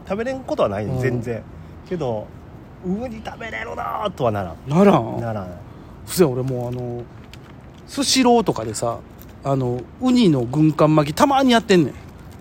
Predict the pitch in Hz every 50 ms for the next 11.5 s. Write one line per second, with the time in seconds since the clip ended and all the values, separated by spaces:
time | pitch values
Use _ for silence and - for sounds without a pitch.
0 | - - - - - - - - - - - 104 101 101 117 110 98 90 113 110
1 | 110 104 113 113 107 95 90 92 92 95 87 85 - - 160 175 147 175 151 135
2 | 123 123 120 120 - - - - - - - - - - - - - - - -
3 | 214 185 - 160 151 - - - 156 139 135 123 131 123 - - 123 120 - -
4 | - 143 139 - - - 180 170 - - 214 240 - - - - - - - -
5 | - - 120 120 120 123 135 131 127 117 117 117 113 110 104 98 98 95 95 -
6 | - - - - - - - 165 156 - - - 180 180 185 180 - - 285 175
7 | 135 143 139 - - 139 165 175 180 175 - 196 165 - - - 294 180 139 -
8 | - 113 120 - - - - - - - - - - - - - - - - -
9 | - - - - - - - - 139 127 117 123 131 143 147 151 147 254 247 -
10 | 262 262 247 247 240 233 208 - - 160 131 127 127 - 254 240 - 240 233 220
11 | 196 175 131 120 131 120 123 120 117 -